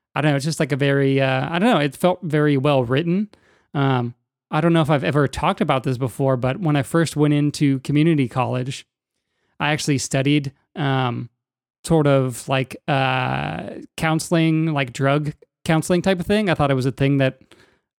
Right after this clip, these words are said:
was kinda interesting and, like, kind of, uh, cool. And I don't know, I just,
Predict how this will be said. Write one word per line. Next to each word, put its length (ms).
was 200
kinda 240
interesting 580
and, 100
like, 280
kind 200
of, 200
uh, 300
cool. 360
And 180
I 80
don't 80
know, 140
I 60
just, 160